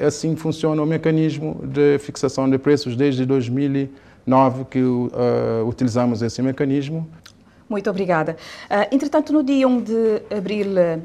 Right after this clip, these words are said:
Speaker 2: ah, entrou em vigor novos preços, eh, dos combustíveis, com o governo a decidir pela suspensão temporária do mecanismo de fixação dos preços dos combustíveis, através da resolução número vinte e oito barra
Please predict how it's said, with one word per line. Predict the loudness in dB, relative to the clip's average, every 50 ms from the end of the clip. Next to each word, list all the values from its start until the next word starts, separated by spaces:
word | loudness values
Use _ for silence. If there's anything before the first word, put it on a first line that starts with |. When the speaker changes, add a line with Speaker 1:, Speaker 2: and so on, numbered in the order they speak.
| -10 -16 -10 -4
Speaker 2:
ah, | -2 0 0 2 0 0 -2 -2 -4
entrou | -4 0 2 2
em | 2 2
vigor | 0 2 2 4 4
novos | 4 2 0 0 -2 -8 -8
preços, | -4 -2 -2 -2 -2 -6 -10 -14 -14 -12 -10 -10 -10 -10 -10
eh, | -10 -8
dos | -8 -10 -12 -10
combustíveis, | -8 -8 -8 -6 -6 -8 -6 -2 0 0 2 4 2 2 4
com | 2 2 2
o |
governo | 2 2 4 4 4 4
a |
decidir | 0 -2 -6 -4 -2 -2 -4 -4
pela | 0 0 2 2 2
suspensão | 0 -2 -6 -12 -12 -10 -10 -10 -10 -4 -2 0 0 0 0 2 4 4 4 2 -2 -8 -14 -18 -18 -18 -18 -8 2
temporária | 4 4 4 6 6 6 8 8 6 4
do | 4
mecanismo | 2 4 4 4 4 4 2 0 -2
de | -2
fixação | -6 -6 -4 -4 -4 -4 -2 0 0 0 2 0 0 0
dos | 0 -4 -8 -10
preços | -2 2 4 6 6 4 4 -2 -10 -12 -12 -8 -8
dos | -8 -8 -4
combustíveis, | -4 -4 -4 -4 -6 0 2 2 4 4 4 2 2 0 -2 -8 -16 -20 -20 -20 -20 -12
através | -6 -2 -2 2 4 4 4 4
da | 2
resolução | 0 0 0 0 -2 0 0 0 0 0
número | -2 -4 -6 -6
vinte | -6 -6 -6 -6 -2
e | 0
oito | 0 0 0 -2 -4 -8
barra | -2 2 4 4 6 6 4 2 0 -2 -4 -4 -4 -6